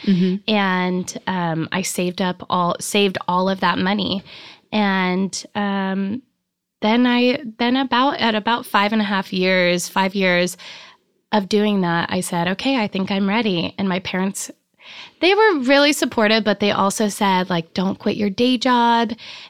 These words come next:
Speaker 2: Um, you have four oh one K, you have health insurance, like, don't leave your day job." And I said, "You know what? If, if I fail, I can always go back to being a graphic designer." I was getting
Speaker 1: It's such a
Speaker 2: inc-
Speaker 1: valuable skill.
Speaker 2: Yeah.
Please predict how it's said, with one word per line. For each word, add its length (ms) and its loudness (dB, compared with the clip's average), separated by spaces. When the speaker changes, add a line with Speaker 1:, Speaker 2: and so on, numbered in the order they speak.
Speaker 2:
Um, 380 0
you 220 2
have 200 0
four 220 4
oh 80 4
one 240 0
K, 360 4
you 140 4
have 140 2
health 280 2
insurance, 680 2
like, 160 -2
don't 360 4
leave 220 0
your 140 0
day 180 0
job." 380 0
And 120 0
I 100 -4
said, 360 -2
"You 140 0
know 180 4
what? 300 2
If, 220 -6
if 180 -2
I 120 0
fail, 580 0
I 80 -6
can 200 -4
always 540 4
go 160 0
back 540 -2
to 120 0
being 240 2
a 80 0
graphic 360 -8
designer." 500 -4
I 120 2
was 160 2
getting 280 2
Speaker 1:
It's 240 2
such 100 4
a 40 2
Speaker 2:
inc- 40 0
Speaker 1:
valuable 460 2
skill. 400 0
Speaker 2:
Yeah. 220 2